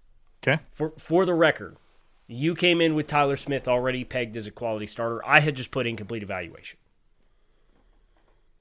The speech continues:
Speaker 2: We're not quite sure where he's gonna start.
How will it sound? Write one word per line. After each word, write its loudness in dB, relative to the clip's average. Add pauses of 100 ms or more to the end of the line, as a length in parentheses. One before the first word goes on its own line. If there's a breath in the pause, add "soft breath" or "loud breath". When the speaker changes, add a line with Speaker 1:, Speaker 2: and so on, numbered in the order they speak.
(320)
Speaker 2:
We're -14
not -6
quite -6
sure -8 (760)
where -10
he's -10
gonna -14
start. -4